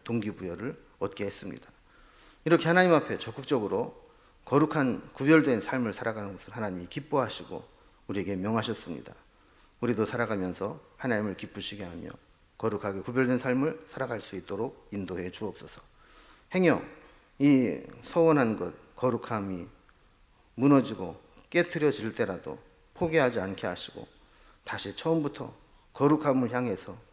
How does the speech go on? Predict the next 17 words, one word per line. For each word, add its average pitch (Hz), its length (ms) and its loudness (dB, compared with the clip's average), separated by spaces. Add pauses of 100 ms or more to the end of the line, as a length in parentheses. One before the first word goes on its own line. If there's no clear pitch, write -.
(100)
노력하는 107 600 0 (360)
우리의 107 220 -2
삶이 98 280 -6
될 90 140 -4
수 - 140 -10
있도록 95 640 -8
인도해 95 420 -4
주옵소서. - 540 -10 (1120)
새해를 139 300 8
시작하면서 110 760 -4 (240)
하나님 110 340 -2
앞에 85 320 -10 (220)
우리의 101 200 -6
삶을 107 560 -4
드리고 104 440 -6 (480)
헌신된 160 580 0 (220)
마음으로 98 540 -2